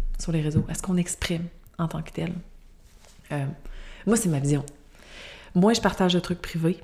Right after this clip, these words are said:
mieux c'est. En podcast, je me laisse vraiment plus aller, là, on s'entend, là, je divague pas tout, mais je me laisse beaucoup plus aller. C'est une, pour moi, c'est, ben, c'est pas très safe space, mais pour ceux qui m'écoutent, vous êtes plusieurs, là, vous êtes...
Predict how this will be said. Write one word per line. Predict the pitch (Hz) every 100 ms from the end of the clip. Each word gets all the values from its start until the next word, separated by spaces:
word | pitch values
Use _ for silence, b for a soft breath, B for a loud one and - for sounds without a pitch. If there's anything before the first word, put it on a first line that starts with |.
| - - -
mieux | 165 156
c'est. | 156 - 147 - - -
En | 190 196
podcast, | 240 240 240
je |
me | 180
laisse | 156 156 170
vraiment | 156 151 156 143
plus | 147 143
aller, | 139 143 -
là, | 160
on |
s'entend, | 156 143 139 160
là, | 175 170
je | 147
divague | 143 147
pas | 143
tout, | 143 214 214
mais | 147 139 B B B B B
je | 165
me | 160
laisse | 156
beaucoup | 165 -
plus | - 190
aller. | 165 156 190
C'est | 190 175 160 - -
une, | 165 156 156 151 - - - -
pour | 180
moi, | 175 208
c'est, | 208 180 151 - -
ben, | 156 135 139
c'est | -
pas | 143
très | 143 139
safe | - 139 135
space, | 135 - 151 143 175 -
mais | 156 143 -
pour | 151
ceux | - 180
qui | -
m'écoutent, | 147 139 170 170 - - - - - - _ _ - -
vous | 151 147
êtes | 143
plusieurs, | - 143 156 147
là, | 139
vous | 151 165
êtes... | -